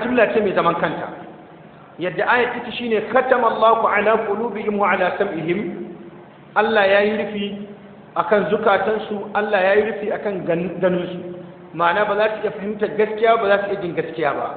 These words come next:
Sannan "wa ala absarihim ghishawa", sannan Allah ya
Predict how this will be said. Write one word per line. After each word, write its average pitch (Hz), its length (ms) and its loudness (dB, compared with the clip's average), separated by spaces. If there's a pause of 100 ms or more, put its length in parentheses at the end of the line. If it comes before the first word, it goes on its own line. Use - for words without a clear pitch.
(1080)
Sannan 214 340 4
"wa 247 160 8
ala 233 280 4 (120)
absarihim 202 800 2
ghishawa", 165 480 4 (460)
sannan 185 260 -4
Allah 220 300 0
ya 208 120 2